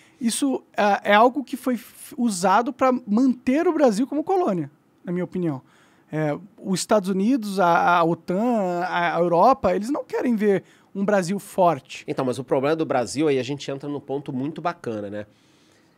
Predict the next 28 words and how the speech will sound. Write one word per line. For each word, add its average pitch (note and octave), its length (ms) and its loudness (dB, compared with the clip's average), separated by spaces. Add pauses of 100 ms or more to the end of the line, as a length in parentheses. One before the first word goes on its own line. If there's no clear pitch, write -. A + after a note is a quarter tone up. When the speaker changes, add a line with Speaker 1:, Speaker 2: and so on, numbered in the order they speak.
(140)
Speaker 2:
É, G2 640 -8
eu A2 80 -10
tô C3+ 120 -2
lendo C3+ 220 2
o C#3 40 2
último C3+ 300 -2
livro A#2 260 0
agora A2+ 240 -2
do A2 220 -4
Piketty, C3 720 -8 (220)
que - 80 -20
é - 20 -20
um - 40 -20
cara - 220 -14 (200)
extremamente - 1400 -4
de, G#2+ 340 -8 (520)
de G2 200 -12
esquerda, C3 680 -6 (720)
e, A2+ 680 -6 (540)
e C3 100 -4
ele C#3+ 100 0
f-, - 200 -10
bate C#3+ 400 0
muito C#3+ 540 -4
na A#2+ 120 -6
tecla C3 480 -6
de A#2 120 -12
que B2 240 -12